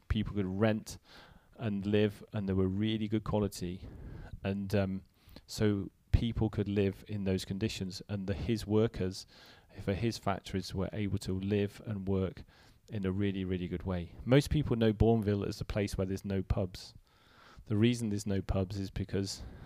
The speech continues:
George Cadbury knew that if everyone was drinking, it starts to, d-, um, impact the families negatively, 'cause he'd seen it in Birmingham. He thought of everything.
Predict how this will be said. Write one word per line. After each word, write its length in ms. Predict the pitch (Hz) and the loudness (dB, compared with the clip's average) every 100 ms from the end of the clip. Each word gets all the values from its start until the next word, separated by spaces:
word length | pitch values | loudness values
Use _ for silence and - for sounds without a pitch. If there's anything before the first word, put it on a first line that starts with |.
| - - | -14 -12
George 300 | - 104 98 | 0 2 2
Cadbury 540 | - 123 117 98 95 98 - - - | 0 -2 0 0 0 -2 -12 -20 -10
knew 220 | - 101 98 | 0 2 4
that 240 | 98 - - | 2 0 -6
if 160 | 107 | 0
everyone 320 | 107 113 120 110 | 2 2 2 0
was 100 | 101 | 0
drinking, 540 | 113 107 - 92 90 | 0 0 -4 -6 -6
it 140 | 104 - | -8 -6
starts 400 | - 95 80 - | -2 -2 -2 -4
to, 180 | 92 92 - - 214 135 - | -4 -6 -12 -20 -20 -18 -12
d-, 160 | - | -4
um, 380 | 104 95 90 92 - _ _ _ _ _ - - | -2 -2 -6 -10 -18 _ _ _ _ _ -10 -4
impact 460 | 107 - 92 - | 4 4 2 -6
the 60 | - | -4
families 460 | - 107 95 90 | 0 2 0 -2
negatively, 540 | 107 104 101 95 98 92 | -2 -4 -4 -6 -6 -10
'cause 160 | - | -10
he'd 140 | - 98 | -10 -8
seen 280 | - 107 98 | -6 -6 -6
it 100 | - | -6
in 140 | 92 | -4
Birmingham. 440 | 92 101 90 90 - _ _ - | -2 -2 -4 -8 -12 _ _ -8
He 100 | - | -2
thought 220 | 135 208 - | 2 4 4
of 80 | |
everything. 460 | 104 98 95 95 | 2 0 -2 -4